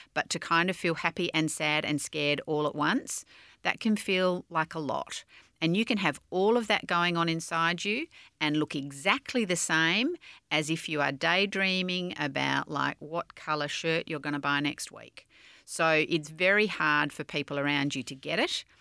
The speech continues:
and it's very understandable if you feel like no one is getting it because no one is actually living the reality that you are.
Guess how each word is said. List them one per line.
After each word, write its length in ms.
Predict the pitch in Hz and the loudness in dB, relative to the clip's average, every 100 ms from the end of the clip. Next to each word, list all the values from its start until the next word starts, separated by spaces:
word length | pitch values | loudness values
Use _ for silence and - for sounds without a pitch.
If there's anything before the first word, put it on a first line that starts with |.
| - - - | -20 -20 -6
and 120 | 147 | -4
it's 180 | 147 - | -2 0
very 260 | 160 156 | 2 4
understandable 800 | 151 151 147 - 156 160 165 156 | 4 2 0 -2 2 2 2 0
if 160 | 147 - | -4 -4
you 140 | 143 | -6
feel 360 | 139 - 147 147 | -6 -6 -4 -2
like 360 | 143 135 139 - | 0 0 0 -2
no 280 | 143 139 135 | -2 -2 0
one 400 | 139 135 139 - _ | 0 0 -2 -4 _
is 280 | 160 180 165 | -6 -4 -6
getting 320 | 135 135 123 | -8 -6 -6
it 180 | 113 117 - | -6 -8 -10
because 360 | 139 - 143 147 | -14 -10 -10 -4
no 240 | 143 139 | -2 0
one 220 | 139 139 | 0 0
is 200 | 131 123 - | 0 -4 -8
actually 720 | 139 - - 147 147 139 147 _ _ _ _ | -10 -8 -10 -10 -10 -10 -12 _ _ _ _
living 600 | 147 143 147 143 139 143 - _ _ _ - | -8 -4 -2 -2 -4 -8 -16 _ _ _ -18
the 220 | 143 143 | -12 -6
reality 500 | 143 139 135 135 135 | -2 -2 -2 -4 -8
that 140 | 135 | -10
you 180 | - 135 | -14 -10
are. 180 | 107 - | -8 -10